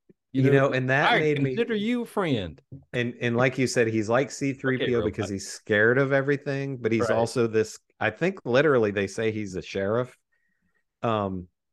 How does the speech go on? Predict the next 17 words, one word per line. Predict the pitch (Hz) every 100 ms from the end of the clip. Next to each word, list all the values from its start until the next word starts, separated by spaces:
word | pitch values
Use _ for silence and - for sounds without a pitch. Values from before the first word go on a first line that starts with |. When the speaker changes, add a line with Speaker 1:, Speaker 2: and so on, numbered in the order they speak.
| _ _ _ _
Speaker 1:
he | 104 156
was | 208 151
my | 127 110
favorite | 123 120 110 -
character | 107 107 107 110
in | 92
the | 87
whole | 98
Speaker 2:
Yeah. | -
Speaker 1:
thing | 110 117 117
because | 104 101 110 -
Speaker 2:
Yeah. | 165 131
Speaker 1:
he |
has | 160 139 135
all | 131
the | 113
funniest, | - 120 120 117